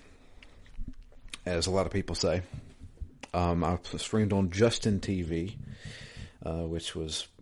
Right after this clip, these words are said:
well before Twitch came along, and, uh,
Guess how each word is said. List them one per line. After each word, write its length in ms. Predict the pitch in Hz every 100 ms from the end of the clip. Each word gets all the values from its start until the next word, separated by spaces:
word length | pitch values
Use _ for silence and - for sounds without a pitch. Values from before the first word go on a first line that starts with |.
| -
well 320 | - 110 107 95
before 340 | 90 98 92
Twitch 580 | - 120 - - - - - - - _ _ _ _ -
came 260 | 110 92
along, 360 | 85 85 90 104 - - -
and, 320 | 90 92 90 85
uh, 340 | 92 95